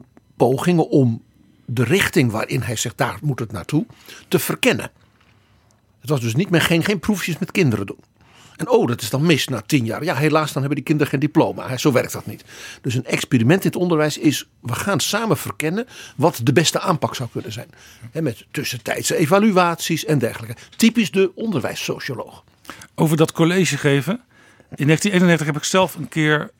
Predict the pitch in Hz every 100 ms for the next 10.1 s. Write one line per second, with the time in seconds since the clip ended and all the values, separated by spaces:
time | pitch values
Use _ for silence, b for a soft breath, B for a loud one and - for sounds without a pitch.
0 | _ - 135 151 151 196 156 131 - 120
1 | - 127 220 - - _ B B B B
2 | - 131 143 - - 190 180 165 151 147
3 | 165 - b b b b 131 - - 160
4 | 170 160 147 143 131 131 - - 175 175
5 | 139 127 123 - _ 123 113 110 135 -
6 | - 170 185 - 139 139 127 131 165 151
7 | 120 - 143 117 139 127 117 - - 139
8 | 147 - - - - - 151 143 120 120
9 | 123 127 135 143 127 - - - 151 151
10 | 247